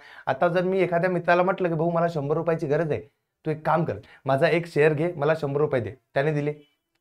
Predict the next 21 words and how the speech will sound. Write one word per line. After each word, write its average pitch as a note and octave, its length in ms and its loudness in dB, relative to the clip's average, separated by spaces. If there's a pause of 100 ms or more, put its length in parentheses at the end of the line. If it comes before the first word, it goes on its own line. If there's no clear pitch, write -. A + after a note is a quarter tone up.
कारण F3+ 220 4
काय, F#3+ 120 0
तर G3 100 -4
माझी F3+ 220 -2
कंपनी F#3+ 380 -2
इन्व्हेस्टमेंट G3 480 -2 (480)
काहीच A3+ 300 2
कमवत G#3+ 340 6
नाहीये, C#3+ 260 2
म्हणून G3+ 280 0
ही A3+ 60 2
कंडिशन D3 400 0
आहे. G2 80 -8 (400)
जर B3 240 8
समजा A3 360 6
दोन G3 240 6
हजार G#3 240 4
तीस A#3+ 340 6
पर्यंत C#3+ 320 4 (920)
माझी G#3 380 4
कंपनी F#3 460 2